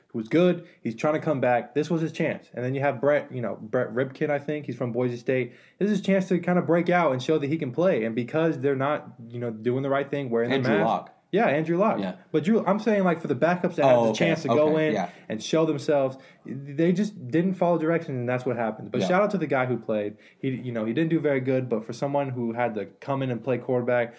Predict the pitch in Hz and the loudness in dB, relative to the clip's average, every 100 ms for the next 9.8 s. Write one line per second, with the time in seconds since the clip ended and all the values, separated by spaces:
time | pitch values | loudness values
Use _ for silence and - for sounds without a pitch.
0 | - - 120 131 127 131 123 123 110 101 | -20 -12 -6 -4 -2 -2 -2 -2 -4 -2
1 | 104 113 107 107 - _ - 120 135 143 | 0 2 0 -4 -10 _ -16 -6 -2 0
2 | 123 123 113 135 143 131 127 117 113 110 | 0 -4 -2 0 0 0 -2 -2 -2 -4
3 | 104 120 113 - 123 110 117 147 175 170 | -2 -2 -2 -4 -4 -2 0 2 2 2
4 | 165 160 151 139 131 110 107 107 117 117 | -4 -2 -6 -4 -2 -2 -2 -4 -4 -4
5 | 113 110 110 - - 101 95 92 _ _ | 0 -2 -2 -8 -8 -6 -6 -10 _ _
6 | - 120 120 113 110 113 110 113 107 110 | -8 -6 -2 0 0 -4 -2 -4 -2 -6
7 | 104 98 113 110 107 113 113 113 113 120 | -6 -6 -4 -2 0 0 0 0 0 -2
8 | 113 123 107 113 - 107 104 110 127 147 | -4 -2 -2 -6 -4 -2 -2 -2 -2 0
9 | 156 143 135 131 127 120 117 | 0 0 0 -4 0 2 2